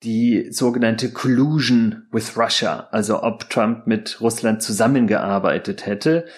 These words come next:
um die Wahl zu gewinnen, worauf wahnsinnig viel Medienaufmerksamkeit gerichtet war, gerade in den, in den, ähm, kritischen liberalen Medien, New York Times oder Washington Post.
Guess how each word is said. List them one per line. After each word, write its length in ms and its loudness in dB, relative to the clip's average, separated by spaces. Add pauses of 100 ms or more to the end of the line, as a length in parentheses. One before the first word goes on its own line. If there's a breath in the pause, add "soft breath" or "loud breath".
(300 loud breath)
um 300 2
die 160 0
Wahl 300 2
zu 160 -4
gewinnen, 640 2 (460 loud breath)
worauf 520 -2
wahnsinnig 500 0
viel 240 -2
Medienaufmerksamkeit 1300 0
gerichtet 540 -4
war, 280 2
gerade 460 2
in 140 0
den, 260 2
in 160 -2
den, 300 -2 (380 loud breath)
ähm, 640 -2
kritischen 640 2
liberalen 800 2
Medien, 440 2
New 80 2
York 280 0
Times 800 0
oder 420 0
Washington 500 -2
Post. 500 -2